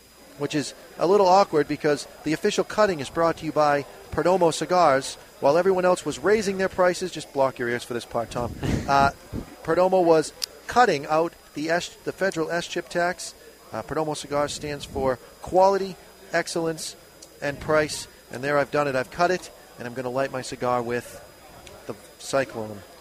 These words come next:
Speaker 1: by Vertigo. The only triple jet lighter in the history of lighters, Tom,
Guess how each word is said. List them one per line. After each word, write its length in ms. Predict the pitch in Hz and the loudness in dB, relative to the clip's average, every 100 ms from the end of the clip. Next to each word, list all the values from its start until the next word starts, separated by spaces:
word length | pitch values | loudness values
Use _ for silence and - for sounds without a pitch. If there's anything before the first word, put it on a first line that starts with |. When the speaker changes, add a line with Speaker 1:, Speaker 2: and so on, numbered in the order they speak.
| - | -12
Speaker 1:
by 140 | - 113 | -6 -2
Vertigo. 540 | 120 117 110 107 101 - - - - - - | -2 -2 -2 -4 -4 -12 -20 -20 -20 -20 -18
The 120 | 135 151 | -6 0
only 260 | 208 190 | 0 0
triple 300 | - 170 165 | 0 0 0
jet 220 | 156 151 147 | 0 -2 0
lighter 300 | 147 131 127 | 0 0 -2
in 80 | 127 | -6
the 60 | |
history 460 | 123 196 190 196 175 | -6 -4 -4 -4 -4
of 120 | 143 | 0
lighters, 340 | 160 160 135 | 0 0 -2
Tom, 340 | - 120 110 | -4 -4 -4